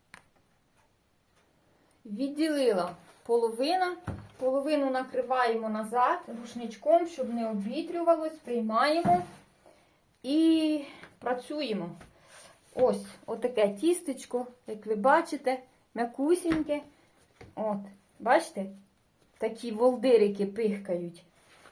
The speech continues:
От. Ділимо приблизно на три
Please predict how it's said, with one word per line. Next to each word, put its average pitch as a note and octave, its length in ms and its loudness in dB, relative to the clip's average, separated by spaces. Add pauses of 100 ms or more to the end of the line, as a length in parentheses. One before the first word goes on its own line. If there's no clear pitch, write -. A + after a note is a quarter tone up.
(120)
От. F3 160 -10 (3750)
Ділимо C#4 640 4 (880)
приблизно A#3+ 760 0
на B3 140 2
три A#3+ 460 4